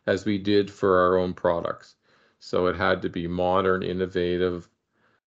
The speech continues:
um, um, et cetera. And we used all our own products and f-, so forth for display and developed everything, um, in our own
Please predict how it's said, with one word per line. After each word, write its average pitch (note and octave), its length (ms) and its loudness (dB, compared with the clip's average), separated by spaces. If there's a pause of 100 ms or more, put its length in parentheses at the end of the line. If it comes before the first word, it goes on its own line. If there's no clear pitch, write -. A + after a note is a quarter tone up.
(220)
um, E2 640 -4 (360)
um, D#2+ 440 -10 (320)
et - 80 -14
cetera. F#2 540 0 (420)
And F2+ 400 0
we G2 100 -2
used G2 480 -2
all F#2 480 6
our F#2 240 4
own F#2 480 0 (400)
products F#2+ 640 2
and F2+ 120 -6
f-, - 180 -20 (280)
so F#2+ 240 -4
forth F2+ 360 -2
for F#2 180 -6
display F#2+ 1000 2 (520)
and F#2 140 -6
developed F2+ 600 0
everything, F#2 760 -4
um, F2 420 -4
in F2+ 140 -2
our F2 220 0
own F#2+ 360 0